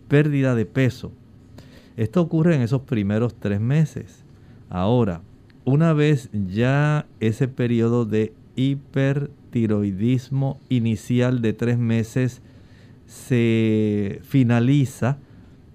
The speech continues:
ahora entonces el cuerpo cae en el otro extremo, en la hipoactividad, donde ahora la actividad es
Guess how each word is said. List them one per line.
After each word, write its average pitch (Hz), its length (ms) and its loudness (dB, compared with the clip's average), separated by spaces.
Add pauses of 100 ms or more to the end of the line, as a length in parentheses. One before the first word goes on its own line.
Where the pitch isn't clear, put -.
ahora 135 340 2
entonces 139 400 2
el 139 80 0
cuerpo 127 480 -2
cae 123 420 0
en 123 160 2
el 113 120 0
otro 107 240 -2
extremo, 139 680 -2 (880)
en 117 280 2
la 110 180 0 (140)
hipoactividad, 117 1600 0
donde 113 400 0
ahora 120 220 2
la 143 60 2
actividad 139 560 0 (100)
es 165 340 0